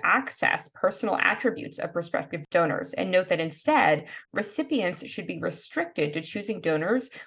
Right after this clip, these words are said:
with similar physical attributes to themselves.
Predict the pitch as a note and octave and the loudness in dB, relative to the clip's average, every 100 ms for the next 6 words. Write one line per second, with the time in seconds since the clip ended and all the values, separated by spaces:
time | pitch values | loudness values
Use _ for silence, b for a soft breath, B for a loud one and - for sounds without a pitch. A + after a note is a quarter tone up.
0 | - A3 - G3+ G#3+ B3 C4 C4 F3 F#3 | -6 -4 -2 2 4 6 6 4 -2 0
1 | G3 - D#3 F3 D#3+ E3+ E3+ - D#3 D#3 | -2 0 0 -2 -6 -8 -8 -8 -6 -6
2 | - - - - - | -4 -4 -4 -10 -18